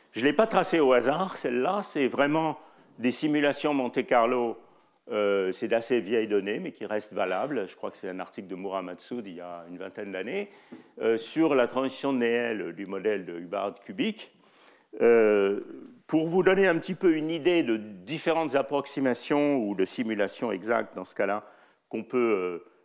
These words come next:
qu'on peut, euh, utiliser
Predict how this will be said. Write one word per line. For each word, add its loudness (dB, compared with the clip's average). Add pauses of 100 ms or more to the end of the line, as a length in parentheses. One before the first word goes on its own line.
(200)
qu'on -4
peut, 2
euh, -10 (800)
utiliser -2